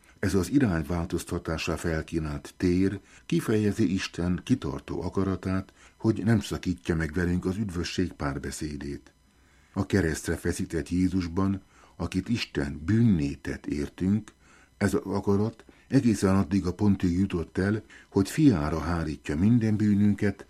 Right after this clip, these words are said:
egészen odáig menően, hogy Istent szembe helyezi Istennel. Mint ahogy tizenhatodik Benedek írta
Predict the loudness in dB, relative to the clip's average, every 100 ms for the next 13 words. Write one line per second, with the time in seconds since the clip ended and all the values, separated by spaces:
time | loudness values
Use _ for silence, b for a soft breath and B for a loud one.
0 | B B B 0 0 -2 -4 -2 0 2
1 | 4 4 2 2 2 2 0 -2 -4 B
2 | B -8 -2 -2 -4 -2 0 2 0 0
3 | 2 4 2 0 -2 0 0 0 -2 -4
4 | -4 -8 -8 -8 -10 -14 _ B B B
5 | B B 0 0 2 0 0 0 0 0
6 | 0 -4 -4 -2 -2 -2 -2 -6 -2 0
7 | 0 0 -2